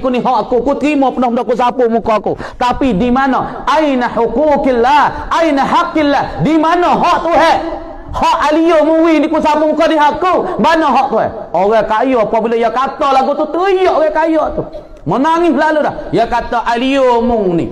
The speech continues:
meludah lah tangan ku ni. Ni hak aku, tak apa aku sapu di muka. Aina haqqillah? Di mana hak Allah? Ya Ghaniyu." Apabila dia kata lagu tu, orang kaya tu teriak peluk dia dah. Lepas pada tu orang kaya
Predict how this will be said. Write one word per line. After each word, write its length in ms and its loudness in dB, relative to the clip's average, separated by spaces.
meludah 640 0
lah 140 0
tangan 400 -2
ku 100 -2
ni. 60 -6
Ni 100 0
hak 320 0
aku, 160 0
tak 220 -4
apa 100 -2
aku 80 -2
sapu 380 0
di 100 0
muka. 600 -2
Aina 400 0
haqqillah? 1080 2
Di 140 2
mana 340 2
hak 200 -2
Allah? 140 0
Ya 240 2
Ghaniyu." 680 -2
Apabila 560 -2
dia 160 0
kata 320 -2
lagu 320 0
tu, 80 -2
orang 240 0
kaya 320 0
tu 160 -4
teriak 560 -2
peluk 400 0
dia 220 0
dah. 120 -2
Lepas 320 -2
pada 320 0
tu 160 -2
orang 160 -2
kaya 320 0